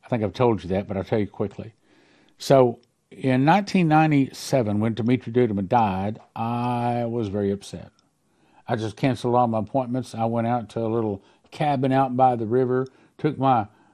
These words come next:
Bible and, uh, uh, some distilled water, and I fasted. Nothing but distilled water in my Bible for seven days. On the sixth morning, I woke up into a vision. First time I had a vision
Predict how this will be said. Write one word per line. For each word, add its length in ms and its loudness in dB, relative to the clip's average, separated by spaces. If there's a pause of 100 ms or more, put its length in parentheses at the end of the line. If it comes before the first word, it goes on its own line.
(140)
Bible 560 4 (200)
and, 440 -4
uh, 240 -2 (340)
uh, 100 -8
some 220 -4
distilled 440 2
water, 420 0 (460)
and 500 -2
I 120 0
fasted. 500 -4 (540)
Nothing 320 0
but 100 -2
distilled 420 -2
water 300 0
in 60 -2
my 120 -4
Bible 500 -6
for 120 -12
seven 300 -6
days. 380 -10 (420)
On 240 0
the 100 -4
sixth 640 -8 (140)
morning, 440 -6
I 100 -8
woke 320 -4
up 220 -6
into 340 -10
a 40 -6
vision. 420 -8 (680)
First 240 -2
time 160 0
I 80 2
had 160 0
a 40 -2
vision 440 -4